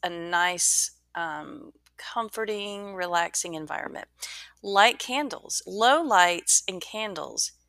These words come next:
hide a lot of dust. <laughs> That's my little cleaning tip for you. And then focus on the main areas and the guest bathroom. Don't sweat cleaning the entire house from top to bottom. Baskets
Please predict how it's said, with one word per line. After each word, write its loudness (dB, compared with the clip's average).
hide 6
a 2
lot 2
of -10
dust. -2
<laughs> -10
That's -2
my 2
little -4
cleaning -2
tip -6
for -12
you. -12
And 0
then 4
focus 2
on 0
the -4
main -2
areas 0
and -2
the -2
guest 2
bathroom. 2
Don't -4
sweat 2
cleaning -6
the -6
entire 4
house -2
from -10
top -4
to -12
bottom. -8
Baskets 2